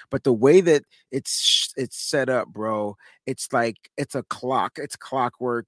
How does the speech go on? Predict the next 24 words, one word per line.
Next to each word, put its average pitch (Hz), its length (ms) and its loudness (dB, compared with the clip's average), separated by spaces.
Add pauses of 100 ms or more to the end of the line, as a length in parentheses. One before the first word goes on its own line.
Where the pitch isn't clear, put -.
(120)
There's 127 220 -6
never-ending 127 640 -4
stories. 123 640 -4
I 123 100 -2
mean, 131 340 -6 (240)
you 165 100 -4
got 123 260 2
personal 139 520 -4
stories 135 580 -4
with 104 180 -10 (120)
the 104 80 -8
Joe 139 280 -2
Mixon 131 460 -6
situation 123 720 -6
going. 127 260 -6
I'm 147 140 -6
like, 135 160 -8
"What 302 240 -6
in 151 80 -6
the 147 100 -4
hell 254 220 -2
is 247 100 -2
going 254 220 -2
on 269 240 -2